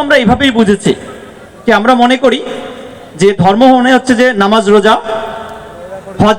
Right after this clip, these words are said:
যাকাত, আর হিন্দুদের জন্য কিছু পূজা পার্বণ। একজন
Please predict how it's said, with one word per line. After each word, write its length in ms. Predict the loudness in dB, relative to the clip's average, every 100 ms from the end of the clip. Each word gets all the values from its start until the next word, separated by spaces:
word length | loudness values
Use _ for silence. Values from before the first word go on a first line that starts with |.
| 0
যাকাত, 300 | 0 0 -2 -6 -10 -10 -14 -6 -2
আর 80 | 2
হিন্দুদের 320 | 2 2 0 0
জন্য 120 | -2 -2
কিছু 140 | -2 0
পূজা 180 | 2 2 2
পার্বণ। 300 | 0 0 -2 -6 -14 -16 -18 -20 -20 -20 -20 -20 -20 -20 -20 -20 -20 -20 -6 -4
একজন 180 | 0